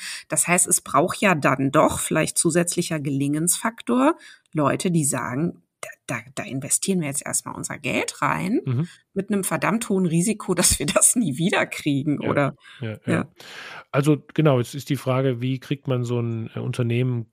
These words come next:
Speaker 2: größer gemacht? Ich meine, das ist bei normalen Unternehmen ja auch so, entweder man, man investiert oder man halt kriegt Invest-, hat Investoren, die, die einem erstmal Geld geben, dann hat man dadurch vielleicht mehr Möglichkeiten, Reichweite zu gewinnen und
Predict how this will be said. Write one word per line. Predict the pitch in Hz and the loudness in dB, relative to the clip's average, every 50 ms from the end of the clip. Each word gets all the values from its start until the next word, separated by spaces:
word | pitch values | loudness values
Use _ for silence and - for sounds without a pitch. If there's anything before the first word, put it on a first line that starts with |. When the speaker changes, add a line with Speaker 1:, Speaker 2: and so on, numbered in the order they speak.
| _ - | _ -8
Speaker 2:
größer | - - 113 147 147 - 180 165 | -4 0 2 2 2 2 2 2
gemacht? | 170 165 170 185 190 - - - | 4 4 4 2 2 0 -6 -12
Ich | 110 - | -10 -8
meine, | 120 110 104 | -8 -8 -8
das | 101 - - | -8 -12 -14
ist | - | -14
bei | - 107 | -12 -12
normalen | 98 101 104 101 101 101 110 117 | -10 -10 -10 -8 -6 -6 -6 -6
Unternehmen | 117 117 117 113 110 107 104 | -6 -6 -4 -4 -4 -4 -4
ja | - | -2
auch | - 165 160 | -2 -2 0
so, | 175 151 | 0 0
entweder | 127 120 - 113 107 | 0 0 -2 -4 -4
man, | 104 104 104 101 - | -4 -6 -8 -10 -12
man | - - - - | -14 -16 -14 -8
investiert | - 117 113 107 - - - - 165 180 185 - | -8 -6 -6 -6 -8 -6 -2 2 2 2 2 2
oder | 135 113 113 107 | -2 -6 -4 -4
man | 107 104 | -4 -4
halt | 101 107 104 - | -4 -6 -6 -4
kriegt | - 117 104 - - - | -6 -6 -6 -6 -16 -14
Invest-, | - - 120 110 110 104 - - | -8 -6 -6 -4 -4 -6 -6 -8
hat | - - - | -8 -8 -4
Investoren, | - 151 131 117 110 - - - 147 151 170 160 180 180 170 160 | 0 0 0 0 0 -2 2 4 6 6 6 6 4 0 0 -2
die, | 135 123 117 110 | -2 -4 -6 -6
die | 113 - 117 113 113 | -8 -8 -8 -6 -6
einem | 113 110 110 | -8 -8 -8
erstmal | 113 110 - 117 110 | -10 -10 -8 -8 -6
Geld | 101 107 107 101 - | -4 -4 -6 -4 0
geben, | - 131 156 170 190 185 151 | 2 4 4 4 4 2 0
dann | 117 95 | -2 -2
hat | 90 107 - | -4 -6 -6
man | 113 101 101 101 104 - | -6 -6 -6 -8 -8 -6
dadurch | 107 104 113 117 104 - | -6 -4 -4 -6 -8 -6
vielleicht | - 117 107 107 107 104 - - | -8 -6 -4 -4 -6 -6 -8 -8
mehr | 110 107 107 | -8 -6 -4
Möglichkeiten, | 107 113 117 - - - 107 101 101 | -4 -4 -4 -6 -8 -10 -10 -8 -8
Reichweite | 101 98 113 143 - - 139 143 139 - 135 | -4 -2 -2 -2 0 0 0 0 0 -2 -4
zu | - - 135 127 123 - | -6 -6 -8 -8 -6 -6
gewinnen | - 131 135 147 156 156 156 135 | -4 0 2 4 4 4 2 0
und | 113 110 110 104 - | -4 -6 -8 -8 -12